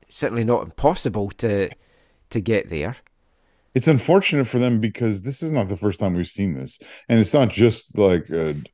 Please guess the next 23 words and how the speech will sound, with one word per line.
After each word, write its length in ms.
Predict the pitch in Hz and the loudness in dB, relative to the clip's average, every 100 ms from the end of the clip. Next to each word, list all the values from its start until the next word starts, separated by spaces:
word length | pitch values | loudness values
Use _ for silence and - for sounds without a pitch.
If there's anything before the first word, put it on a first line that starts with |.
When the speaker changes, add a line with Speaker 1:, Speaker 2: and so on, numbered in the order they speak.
| _ | _
Speaker 2:
under 220 | 90 82 | -2 0
Speaker 1:
No. 100 | 110 | 4
Speaker 2:
James 240 | 107 - 131 | 6 6 4
Merriman, 500 | 107 113 95 120 113 | 6 6 6 6 6
under 180 | 104 | 6
Speaker 1:
Yeah. 100 | 113 | 6
Speaker 2:
James 240 | 104 92 82 | 4 2 2
Merriman. 380 | 123 104 82 87 | 2 4 2 0
It's, 220 | 87 - - _ _ | -2 -6 -16 _ _
it 120 | 95 - | -6 2
seems 280 | 135 139 | 4 6
like 200 | 117 98 | 6 6
it's, 540 | 98 - - - - - _ 60 - _ | 4 0 -6 -12 -16 -20 _ -14 -14 _
it's, 360 | 107 101 - - | -8 -8 -10 -14
it 880 | - - - - - - 92 90 101 | -14 -14 -18 -18 -12 -6 -4 -4 2
doesn't 280 | 123 117 107 | 4 6 6
matter 300 | 120 117 98 | 6 6 6
who 120 | 107 | 4
the 120 | 95 | 2
coach 280 | - 98 - | 2 2 2
is 220 | 95 90 | 0 0
or 180 | - 98 | -2 0
the, 140 | 87 | -2